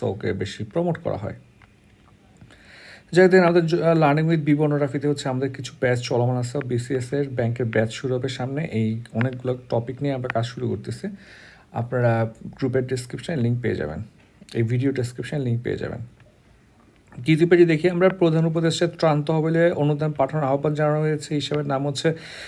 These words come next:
প্রধান উপদেষ্টা ত্রাণ এবং ক-, ও কল্যাণ তহবিল, সোনালী ব্যাংক কর্পোরেট শাখা, প্রধান উপদেষ্টা কার্যালয়, হিসাব নম্বর হচ্ছে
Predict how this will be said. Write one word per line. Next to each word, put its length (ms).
প্রধান 180
উপদেষ্টা 500
ত্রাণ 280
এবং 360
ক-, 60
ও 400
কল্যাণ 320
তহবিল, 340
সোনালী 360
ব্যাংক 240
কর্পোরেট 360
শাখা, 380
প্রধান 380
উপদেষ্টা 420
কার্যালয়, 440
হিসাব 240
নম্বর 180
হচ্ছে 260